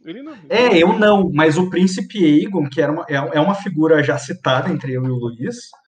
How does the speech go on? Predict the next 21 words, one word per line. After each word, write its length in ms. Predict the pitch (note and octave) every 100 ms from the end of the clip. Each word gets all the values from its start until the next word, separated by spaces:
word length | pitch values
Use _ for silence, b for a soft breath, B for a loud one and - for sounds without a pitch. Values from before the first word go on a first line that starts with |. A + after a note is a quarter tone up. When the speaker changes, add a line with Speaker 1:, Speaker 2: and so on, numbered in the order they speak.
| b b
Speaker 2:
está 340 | D3+ - F3 F3+
fazendo 400 | G3+ E3+ D3 B2
isso. 280 | G#2 - - _ _ -
Speaker 1:
Eu 80 | D#3
poderia 240 | F3+ D#3
Speaker 2:
E 20 |
a 40 | D#3 F3+
Speaker 1:
querer 100 | F#3+
Speaker 2:
minha 120 | F#3
Speaker 1:
encontrar 260 | F#3 G3 A3+
ele. 260 | B3+ F#3+ - _
Eu 100 | D#3
poderia 240 | D3 D3 D#3
querer 240 | D3+ D#3
encontrar 300 | E3 E3+ F#3
ele, 80 | G3
eu 60 |
poderia 200 | D#3 D3
fazer 120 | D3+ C#3+
esse 80 | D3
desvio. 300 | C#3 F#3+